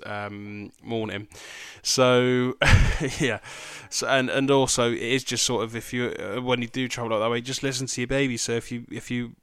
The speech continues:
if she needs to stop, or he or she needs to stop, um, and you've gone past the station, obviously stop at the next one. Don't try and drive on further. "Oh, you can make another one, you can make another one." If they stop crying, they, obviously there's a reason why they're crying. It could be they need change, they need feeding. If you haven't got the f-,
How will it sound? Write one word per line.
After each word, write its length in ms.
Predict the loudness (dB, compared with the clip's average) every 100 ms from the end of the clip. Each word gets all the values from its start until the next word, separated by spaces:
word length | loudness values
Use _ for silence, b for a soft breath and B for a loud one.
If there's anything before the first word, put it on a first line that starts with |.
| _ -12
if 100 | -6
she 140 | -2
needs 240 | 0 -2
to 120 | -2 -4
stop, 440 | 0 0 0 -6 -6
or 280 | -4 -4 -4 -4
he 260 | -4 -2
or 80 | -4
she 240 | -2 -2
needs 240 | 0 -2 -2
to 80 | -4
stop, 380 | 0 0 0 -8 B B B B
um, 600 | 0 4 4 2 0 -2 -8 -4
and 80 | -2
you've 120 | 0
gone 160 | 4
past 260 | 4 4 2
the 140 | -2
station, 340 | 0 -2 -2 -4
obviously 300 | -6 -4 -4
stop 260 | -2 -2
at 60 | -4
the 60 | -4
next 280 | -4 -4
one. 140 | -10 -2
Don't 260 | -2 -2
try 280 | -2 0 0
and 120 | -2
drive 380 | -2 2 4 2
on 160 | -4 -6
further. 340 | -4 -2 -2
"Oh, 140 | -2 -4
you 160 | -4
can 100 | -6
make 180 | -6 -4
another 260 | 0 0 0
one, 120 | -6
you 60 |
can 100 | -8
make 220 | -8 -8 -4
another 220 | -6 -4
one." 120 | -10
If 80 | -8
they 100 | -8
stop 300 | -4 -4 -4
crying, 300 | -4 -4 -2
they, 100 | -2
obviously 300 | -2 -6 -8
there's 180 | -8 -6
a 40 |
reason 260 | -4 -4 -4
why 60 |
they're 80 | -6
crying. 320 | -2 0 0
It 80 | -4
could 100 | -10
be 60 | -12
they 100 | -10
need 180 | -12 -8
change, 360 | -6 -4 -6
they 100 | -10
need 220 | -10 -10
feeding. 320 | -8 -8 -6 -8
If 140 | -10
you 100 | -12
haven't 280 | -8 -8 -8
got 140 | -12
the 80 | -12
f-, 100 | -18